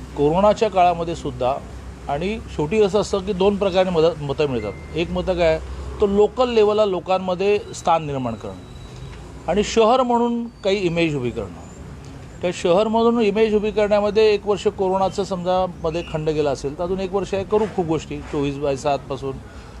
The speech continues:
भामा आसखेडचा आता पूर्ण झालं वगैरे वगैरे, मोठी यादी आहे. पण लोकल लेवलला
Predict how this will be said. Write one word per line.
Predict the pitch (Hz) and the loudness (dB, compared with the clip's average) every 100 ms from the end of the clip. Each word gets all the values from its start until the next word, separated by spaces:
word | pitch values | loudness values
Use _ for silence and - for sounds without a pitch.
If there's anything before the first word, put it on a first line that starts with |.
| - | -2
भामा | 131 147 | 2 2
आसखेडचा | 139 147 135 | 0 -2 -2
आता | 139 | -4
पूर्ण | 135 135 139 | -4 -4 -2
झालं | 131 131 | -2 -2
वगैरे | 131 135 | -2 -2
वगैरे, | 147 151 | -4 -4
मोठी | 156 185 180 | -6 -2 0
यादी | 123 113 | 0 -2
आहे. | 90 - - - - - - - - - - - | -6 -12 -16 -16 -16 -16 -18 -18 -18 -16 -16 -2
पण | 226 254 196 | 0 0 0
लोकल | 165 165 - 277 | 2 2 4 2
लेवलला | 269 262 254 262 262 269 | 4 4 4 2 2 2